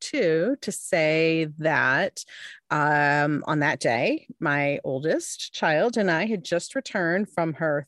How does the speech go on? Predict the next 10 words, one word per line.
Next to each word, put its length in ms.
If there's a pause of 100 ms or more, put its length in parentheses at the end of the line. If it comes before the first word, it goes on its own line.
third 300
attempt 580
to 100
pass 480
her 140
road 260
test, 600
which 140
she 140
passed. 640